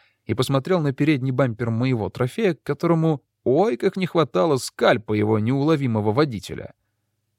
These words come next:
«Ты таблички пощупал?» «Номера настоящие, причем наши, хабаровские, краевые, товарищ майор». «Ну вот, решето еще не подвезли, а чудеса уже начались», —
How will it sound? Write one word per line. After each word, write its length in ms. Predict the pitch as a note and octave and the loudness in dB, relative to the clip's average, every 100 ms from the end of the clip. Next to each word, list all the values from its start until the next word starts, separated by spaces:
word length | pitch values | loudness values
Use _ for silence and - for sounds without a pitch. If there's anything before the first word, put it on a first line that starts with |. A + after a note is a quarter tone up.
| _ - | _ 2
«Ты 160 | B2 | 2
таблички 560 | A2+ B2 C#3+ F#3 - B2 | 4 2 4 2 2 0
пощупал?» 680 | B2+ B2+ - A3+ - F#2 - _ _ _ _ _ _ - | 2 2 2 2 2 -2 -8 _ _ _ _ _ _ 0
«Номера 440 | B2+ C#3 C#3 D3+ | 2 4 6 4
настоящие, 800 | G#3 F#3+ A3 B3 A#3+ - A#2 F#2+ - _ - | 2 2 4 6 4 2 -2 -4 -6 _ -2
причем 340 | C3+ G#3+ F#3 | 2 4 6
наши, 340 | A#3+ C4 A#2 | 6 4 0
хабаровские, 760 | G2 G3+ C4+ G#3 - A2+ F#2 D#2+ _ _ - | 0 2 4 4 2 -2 -2 -6 _ _ 0
краевые, 640 | C3+ D#3 D#3 E3 G3+ C#3 | 4 6 6 4 4 4
товарищ 440 | A#2+ B2+ D#3 A#2 | 4 2 2 2
майор». 360 | A#2+ B2 A2+ - _ _ _ _ _ _ | 0 2 0 -4 _ _ _ _ _ _
«Ну 340 | - A#2 C3 A2+ | 0 4 4 2
вот, 280 | F#2 - - | -2 -8 -2
решето 480 | G#2+ - B2 C3+ C3 | -2 0 0 4 2
еще 240 | G#2 A2+ | 2 0
не 120 | A#2+ | 0
подвезли, 760 | G#2 B2 A2+ B2 A2 D3 C#3 G2 - | 2 2 4 2 0 0 0 -2 -6
а 100 | G2+ | -4
чудеса 540 | - G#2+ A2+ - B2+ | -2 -2 -2 2 2
уже 360 | C3 A2 G2+ F#2+ | 2 -2 -4 -6
начались», — 720 | G2 - G#2 F2+ F2+ - | -4 -4 -4 -4 -8 -10